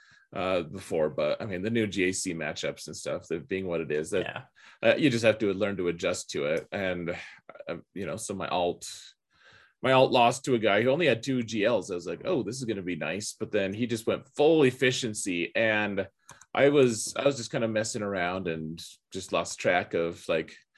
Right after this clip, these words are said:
Speaker 1: I, I have a, I have a really, really bare bones, just, like, really skeleton Bad Batch on that account. And, uh, so I was facing this, this first order t-, or no, it was a Dooku team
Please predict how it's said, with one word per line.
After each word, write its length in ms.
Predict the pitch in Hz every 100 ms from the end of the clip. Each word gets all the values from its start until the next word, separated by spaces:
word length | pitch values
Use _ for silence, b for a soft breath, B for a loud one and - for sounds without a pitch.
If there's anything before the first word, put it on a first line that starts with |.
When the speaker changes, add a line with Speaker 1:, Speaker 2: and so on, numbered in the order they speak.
| b b
Speaker 1:
I, 220 | 113 - -
I 120 | 123
have 180 | 120 117
a, 180 | 110 107 -
I 40 |
have 80 | 120
a 60 | 123
really, 340 | 107 120 151
really 260 | 135 139 131
bare 380 | 101 117 123 123
bones, 440 | 110 104 120 120
just, 200 | 107 92
like, 160 | 90 92
really 260 | 135 143 123
skeleton 520 | - 123 110 - 98
Bad 280 | 87 92 87
Batch 500 | 67 78 - - -
on 120 | - 104
that 140 | 92
account. 500 | 101 - 104 120 131 -
And, 400 | 117 101 95 90 _ _ _ _ _ _ _ _
uh, 180 | 120 117
so 140 | 131 139
I 40 |
was 100 | 120
facing 420 | - 156 139 127 107
this, 520 | 104 101 - - - -
this 540 | 110 104 98 - - -
first 300 | 117 107 -
order 260 | 101 101
t-, 180 | 92 -
or 100 | 107
no, 200 | 107 98
it 60 | 73
was 160 | 92 85
a 120 | 82
Dooku 540 | 92 127 139 131 104
team 480 | - 90 82 80 92